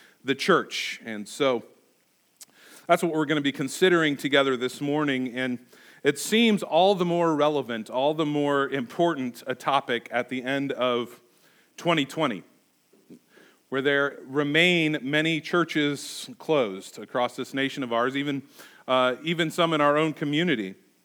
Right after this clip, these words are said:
Many who are still only meeting, meeting in quotes, virtually, uh, online and not in person, where there remain restrictions on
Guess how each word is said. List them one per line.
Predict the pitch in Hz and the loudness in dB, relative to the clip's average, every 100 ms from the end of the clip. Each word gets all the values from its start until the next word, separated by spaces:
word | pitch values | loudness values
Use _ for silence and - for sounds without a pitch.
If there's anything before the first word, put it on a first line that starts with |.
| _ _ _ _ - - | _ _ _ _ -20 -2
Many | 147 156 | 0 2
who | 147 165 | 2 2
are | 156 | 2
still | - 165 160 127 | 2 2 2 0
only | 160 175 170 | 0 0 0
meeting, | 151 151 143 139 139 135 - _ _ _ _ _ _ _ _ | 0 0 0 0 -2 -4 -12 _ _ _ _ _ _ _ _
meeting | 120 131 117 117 123 - - _ - | -6 -4 -4 -4 -6 -10 -20 _ -16
in | 117 113 | -12 -10
quotes, | - 135 131 - | -2 -2 -2 -6
virtually, | 117 156 160 - 135 104 78 _ _ - _ - | -2 0 0 -2 -4 -4 -10 _ _ -20 _ -4
uh, | 110 101 | -4 -4
online | 127 131 127 135 143 110 104 | -4 -2 -2 -2 -2 -2 -4
and | 107 | -4
not | 123 123 127 | -2 -2 -4
in | 131 123 117 | -4 -4 -4
person, | 147 147 - 98 - _ _ _ _ - _ _ | -2 -2 -4 -12 -14 _ _ _ _ -20 _ _
where | 135 147 | -2 2
there | 151 156 156 | 4 4 2
remain | 151 156 175 185 | 0 2 2 2
restrictions | 165 156 - 185 185 - 160 127 113 - - | 0 -4 -2 0 0 0 -2 -2 -4 -10 -6
on | 135 135 127 123 | -2 0 0 -2